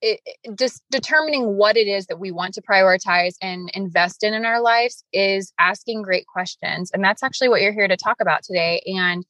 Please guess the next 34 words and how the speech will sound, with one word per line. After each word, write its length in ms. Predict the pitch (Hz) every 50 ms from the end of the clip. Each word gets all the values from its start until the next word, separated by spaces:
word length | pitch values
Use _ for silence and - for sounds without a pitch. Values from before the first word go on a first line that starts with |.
| _ _ _ _ _ _ -
the 120 | 220 214
other 180 | 233 233 233 233
thing 200 | 226 208 190 180
is 120 | 180 - -
to 120 | - 190 _
practice 440 | - - 180 185 - - 208 196 -
curiosity. 720 | - - 196 180 175 156 170 180 - - 180 170 160 180
So 280 | - - 208 196 196 - _ - - - _ _ _
when 220 | - 233 254 262 285
you 160 | 294 311 320
messaged 520 | 285 247 214 240 - - 254 220 - -
me 140 | 202 196 185
about 280 | 185 180 180 180 - -
this, 320 | 196 185 185 185 - - _ _ _ _ -
I 400 | 185 190 202 202 202 208 214 214 202
wanted 320 | 185 190 190 190 - 226
to 80 | 254 233
know 160 | 226 220 214
more. 200 | 208 185 175 175
I 100 | 175 175
was 160 | 170 175 175 -
very 300 | - 175 175 185 196 208
intrigued. 540 | 214 220 - - - 190 180 170 165 175
So 260 | - - 214 202 196 - -
I 80 | 208 240
want 180 | 302 453 494 -
you 200 | 277 262 269 277
to 200 | - - - 220
set 220 | - - 208 202 -
the 80 | - 190
stage 380 | - - 185 170 175 180 - -
here 340 | 190 180 175 170 170 - - -
on 360 | 160 165 165 165 165 165 - _ _ _ _ _
what 360 | 185 170 185 202 208 196 -